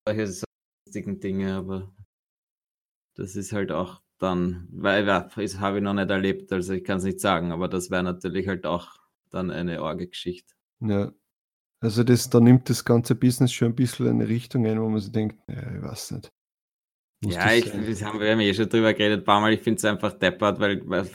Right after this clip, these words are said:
Speaker 1: wenn man sch-, ich mein, man kann sich inspirieren lassen, aber dann kann man auch fünf Minuten nachdenken, ob man nicht vielleicht eine Idee hat, die besser ist oder zumindest gleich gut ist und aber halt nicht das Gleiche ist, ja.
Speaker 2: Ja.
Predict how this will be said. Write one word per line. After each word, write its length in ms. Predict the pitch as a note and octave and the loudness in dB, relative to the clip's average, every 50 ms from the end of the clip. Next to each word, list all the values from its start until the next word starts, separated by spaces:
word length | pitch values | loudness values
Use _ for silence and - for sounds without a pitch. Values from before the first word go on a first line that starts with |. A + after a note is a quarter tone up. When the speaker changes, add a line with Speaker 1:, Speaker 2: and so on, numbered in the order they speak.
| - - - | -16 -18 -10
Speaker 1:
wenn 220 | - - G#2+ G#2 | -2 0 2 4
man 140 | A2 A#2 A#2+ | 4 4 4
sch-, 280 | - - G#2 F#2+ F2 F#2+ | 4 4 2 0 -4 -4
ich 60 | G#2+ | -2
mein, 160 | A#2+ A#2 A2+ | 0 2 2
man 100 | A#2 A2+ | 2 2
kann 220 | A2+ A#2 A2+ A#2+ A#2+ | 2 4 4 4 4
sich 160 | A#2+ B2 B2 | 4 4 4
inspirieren 480 | B2 B2 B2 - C3 A#2 G#2 A2+ B2 B2 | 4 4 4 4 4 4 6 6 6 6
lassen, 300 | A#2 A#2+ A#2 A#2+ - A#2+ | 6 6 6 4 2 2
aber 160 | A#2 A#2+ A2+ | 4 4 4
dann 340 | A#2 A#2+ A#2+ A#2 A#2+ A#2 - | 4 4 4 2 2 0 -2
kann 200 | - A#2+ A2+ A#2+ | -2 0 2 6
man 100 | B2 A#2+ | 6 8
auch 180 | A#2+ A#2+ A#2+ | 8 6 4
fünf 260 | - - A#2+ B2 A2+ A2+ | 2 0 0 0 0 0
Minuten 460 | A#2 A#2 A#2 A#2 A#2 - B2+ A#2+ A#2 | 0 0 0 0 0 0 2 2 4
nachdenken, 720 | A2 G2 G2 - - - A2 A2 A2 - - - A2 F#2 | 4 4 4 2 0 -2 -2 -2 -2 -2 -4 -4 -2 0
ob 160 | F2 G2 - | 0 0 0
man 120 | G#2+ A2 | 0 0
nicht 200 | A2 A2 G#2 - | 0 0 -2 -4
vielleicht 360 | - - G2 G#2+ G#2 G2+ - - | -6 -4 -2 0 0 0 0 0
eine 320 | G#2 A2 A2+ A2 - - _ _ _ _ _ _ | 0 2 2 0 -2 -4 _ _ _ _ _ _
Idee 400 | - - A2 - - G#2 G2 G2+ | -10 -10 -8 -4 0 2 2 4
hat, 260 | G#2+ A2+ A2 - - - | 2 2 0 -2 -4 -6
die 80 | A2 | -6
besser 500 | - _ - F2+ F2 - - - G#2 G#2 | -4 _ 0 0 0 0 -4 -4 -2 0
ist 160 | A2 A2+ - | 0 0 0
oder 160 | G#2+ G#2 A2 - | -2 -4 -4 -4
zumindest 460 | - A2+ A2+ A2+ A2 A2+ A2 - - | -2 -2 0 0 0 0 -2 -4 -4
gleich 300 | - F2+ E2 E2+ E2+ - _ | -2 0 0 0 0 -4 _
gut 200 | G#2+ A2 G#2 G2+ | -4 -2 0 2
ist 220 | G#2+ A#2 A#2 - | 2 2 2 0
und 220 | A2+ A2 G#2+ - | -2 -6 -6 -6
aber 200 | - - F#2+ G#2+ | -6 -4 0 0
halt 180 | G2+ G#2+ G#2 - | 0 0 0 0
nicht 360 | G#2 A2+ A#2+ - - - _ | -2 -4 -4 -4 -8 -10 _
das 200 | - F#2+ - - | -8 -8 -8 -6
Gleiche 480 | - F#2 F2+ E2 E2+ - - - - E2+ | -6 -4 -2 -2 -2 -4 -8 -12 -14 -14
ist, 360 | - - - - - - - | -14 -14 -16 -18 -18 -12 -10
ja. 100 | G2+ G2+ | -6 -2
Speaker 2:
Ja. 220 | G#2+ G#2+ G#2 - | 0 0 -2 -2